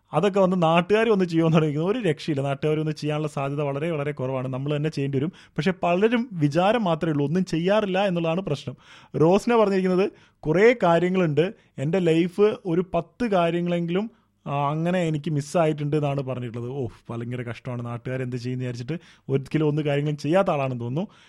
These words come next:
അസ്ലു പറ-, അസ്ലു പറഞ്ഞിരിക്കുന്നത്, "എൻ്റെ ലൈഫ് നാട്ടുകാർ എന്ത് വിചാരിക്കും എന്ന് കരുതി ഈ കഴിഞ്ഞ പത്ത് മാസം സഹിച്ചു, ഇനി ആ മാരേജ് ലൈഫ് തന്നെ വേണ്ടാന്ന് വെച്ചു." ഓ, നാട്ടുകാർ പേടിച്ചിട്ട് ഒരു കല്യാണം കണ്ടിന്യൂ ചെയ്യുന്നുണ്ട്. അത് മീൻസ് കല്യാണം കഴിച്ച പെൺകുട്ടിയെ ഡിവോഴ്സ് ചെയ്യാണ്ട് കണ്ടിന്യൂ ആയിരുന്നു,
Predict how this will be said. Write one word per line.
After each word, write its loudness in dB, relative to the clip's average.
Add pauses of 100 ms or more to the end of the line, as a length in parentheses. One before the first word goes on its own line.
അസ്ലു -4
പറ-, 0
അസ്ലു -4
പറഞ്ഞിരിക്കുന്നത്, 2
"എൻ്റെ 0
ലൈഫ് 0
നാട്ടുകാർ 0 (580)
എന്ത് -2
വിചാരിക്കും -2
എന്ന് -2
കരുതി -4 (280)
ഈ -2
കഴിഞ്ഞ 0 (120)
പത്ത് -4
മാസം -4 (340)
സഹിച്ചു, -2 (180)
ഇനി 0
ആ 0
മാരേജ് -2
ലൈഫ് -2
തന്നെ -2
വേണ്ടാന്ന് -2
വെച്ചു." -8
ഓ, -4
നാട്ടുകാർ -6
പേടിച്ചിട്ട് -4 (300)
ഒരു -2
കല്യാണം 0
കണ്ടിന്യൂ 0
ചെയ്യുന്നുണ്ട്. -2
അത് -6
മീൻസ് -8
കല്യാണം -4
കഴിച്ച -4
പെൺകുട്ടിയെ -4
ഡിവോഴ്സ് -2
ചെയ്യാണ്ട് -2
കണ്ടിന്യൂ -2
ആയിരുന്നു, -4